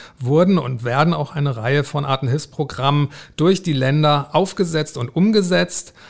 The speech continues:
Es gibt aber auch Programme auf Bundesebene, zum Beispiel zum Rotmilan,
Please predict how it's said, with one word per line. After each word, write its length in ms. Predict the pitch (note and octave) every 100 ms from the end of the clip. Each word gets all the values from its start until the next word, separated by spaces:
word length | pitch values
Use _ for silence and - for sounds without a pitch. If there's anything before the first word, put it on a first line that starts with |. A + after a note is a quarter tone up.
| - -
Es 160 | E3+
gibt 160 | D#3 D3+
aber 180 | D3 C#3
auch 220 | C#3+ -
Programme 400 | - B2+ B2 C3
auf 180 | B2+ -
Bundesebene, 640 | D3 F#3 F#3 F3 D#3 D3
zum 220 | - C3+
Beispiel 840 | B2+ C3 C3 - - D3 C3+ C#3
zum 320 | - C#3+ C3 B2
Rotmilan, 880 | C#3+ E3+ F#3+ F3+ D#3+ D#3 D#3+ D#3+